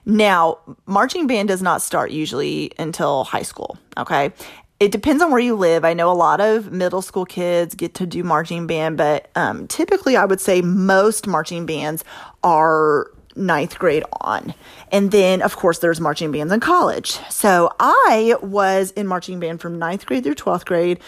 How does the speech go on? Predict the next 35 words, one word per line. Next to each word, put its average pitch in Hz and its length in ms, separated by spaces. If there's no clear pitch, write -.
and 262 160
then 277 120
still 277 200
played 277 200
clarinet 208 420
through 190 120
college 175 440
and 175 120
orchestra 170 520
and 175 140
concert 254 380
band, 220 240
but 202 100
did 185 180
not 180 440
do 180 480
marching 160 360
band. - 260
Um, 254 300
I 269 420
seriously, 320 1040
um, 185 440
some 247 200
of 233 80
my 196 160
best 208 640
memories 165 600
are 160 320
from 185 180
my 190 140
time 170 420
in 170 160
marching 156 380
band, 160 340
and 151 280